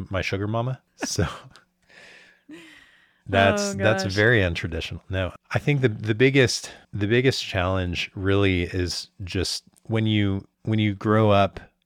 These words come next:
Speaker 1: learning to think a, a certain way and learning to see things a certain way, having to reprogram that really does take, it takes some effort and, and it takes some intentionality. And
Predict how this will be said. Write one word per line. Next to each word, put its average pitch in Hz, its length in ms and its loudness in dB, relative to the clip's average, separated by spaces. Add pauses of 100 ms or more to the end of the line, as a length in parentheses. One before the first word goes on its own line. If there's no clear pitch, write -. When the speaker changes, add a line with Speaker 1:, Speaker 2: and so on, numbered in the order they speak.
(100)
Speaker 1:
learning 127 460 2
to 104 60 0
think 120 340 -4
a, 107 160 -2 (120)
a 104 80 -4
certain 98 380 -2
way 95 180 2
and 92 140 -2
learning 98 360 2
to 87 160 -4 (140)
see - 360 -4
things 95 280 -4
a 85 60 -6
certain 90 400 -4
way, 85 340 -2 (280)
having 123 340 -4
to 104 80 0
reprogram 95 720 -2
that 87 300 -6 (260)
really 123 280 2
does 95 380 -2
take, 90 300 -4
it 90 80 -8
takes - 280 -4
some 92 280 -4
effort 92 380 -4
and, 92 140 -6
and 90 440 -6 (180)
it 98 160 -6
takes - 240 -6
some 95 140 -4
intentionality. 87 1040 -6 (240)
And 87 380 -4